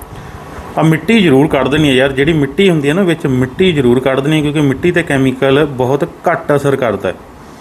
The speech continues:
ਇਸ ਲਈ ਸਭ ਤੋਂ ਪਹਿਲਾਂ ਤੁਸੀਂ ਮਿੱਟੀ ਕੱਢਣੀ ਹੈ, ਜਿੰਨੀ ਵੀ ਮਿੱਟੀ ਆ, ਚੰਗੀ ਤਰ੍ਹਾਂ ਮਿੱਟੀ ਕੱਢ ਦਿਓ ਯਾਰ। ਕੈਮੀਕਲ ਆਪਣਾ ਤਿਆਰ ਆ,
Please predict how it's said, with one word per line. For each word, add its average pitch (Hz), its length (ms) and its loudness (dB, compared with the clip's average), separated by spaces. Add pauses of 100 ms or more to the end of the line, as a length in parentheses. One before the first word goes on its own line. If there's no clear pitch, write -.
(640)
ਇਸ 123 120 0
ਲਈ 147 160 2
ਸਭ 147 180 0
ਤੋਂ 170 120 -2
ਪਹਿਲਾਂ 170 200 2
ਤੁਸੀਂ 170 180 0
ਮਿੱਟੀ 143 400 2
ਕੱਢਣੀ 131 360 0
ਹੈ, 117 60 0
ਜਿੰਨੀ 131 380 2
ਵੀ 147 80 0
ਮਿੱਟੀ 123 320 0
ਆ, 117 180 2
ਚੰਗੀ 143 380 0
ਤਰ੍ਹਾਂ 143 200 2
ਮਿੱਟੀ 147 280 0
ਕੱਢ 107 160 0
ਦਿਓ 117 120 0
ਯਾਰ। 101 220 0 (800)
ਕੈਮੀਕਲ 135 400 2
ਆਪਣਾ 135 240 -2
ਤਿਆਰ 107 380 0
ਆ, 131 100 -2